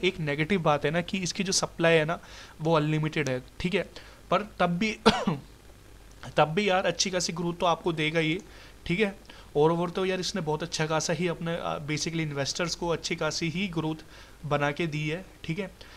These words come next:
तो basically Tron का जो अभी प्राइस है ज़ीरो पॉइंट ज़ीरो ज़ीरो,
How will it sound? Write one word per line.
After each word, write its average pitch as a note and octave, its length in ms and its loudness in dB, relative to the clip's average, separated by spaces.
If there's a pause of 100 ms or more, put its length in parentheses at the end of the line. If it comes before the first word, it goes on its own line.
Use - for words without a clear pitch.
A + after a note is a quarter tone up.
(240)
तो D#3+ 120 2
basically E3 480 0
Tron E3+ 280 -2
का F#3+ 140 0
जो F3+ 180 -4
अभी F#3 160 -4
प्राइस D#3+ 420 -2
है F3+ 60 0
ज़ीरो D3+ 280 -2
पॉइंट F3 340 -6 (120)
ज़ीरो D#3 340 -2
ज़ीरो, E3 280 -4